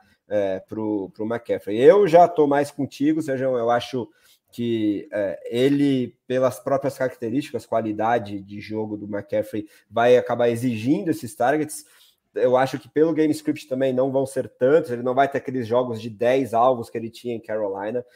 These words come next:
mas, é, os touchdowns e, e no mínimo uns cinco, quatro targets por jogo, com umas quatro, três recepções ele vai manter.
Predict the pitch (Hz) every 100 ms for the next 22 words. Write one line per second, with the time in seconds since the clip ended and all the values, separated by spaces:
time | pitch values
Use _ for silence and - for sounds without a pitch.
0 | _ _ - 98 110 113 113 107 - -
1 | 117 110 104 87 110 131 127 120 110 131
2 | 160 143 110 120 117 - 120 117 117 120
3 | 143 156 143 131 - - 160 180 175 -
4 | 143 131 - 135 143 143 123 - 123 127
5 | 120 - - 110 101 117 135 117 107 113
6 | 113 - 123 123 104 - 117 110 113 -
7 | - 113 107 110 107 107 110 107 - 107
8 | 113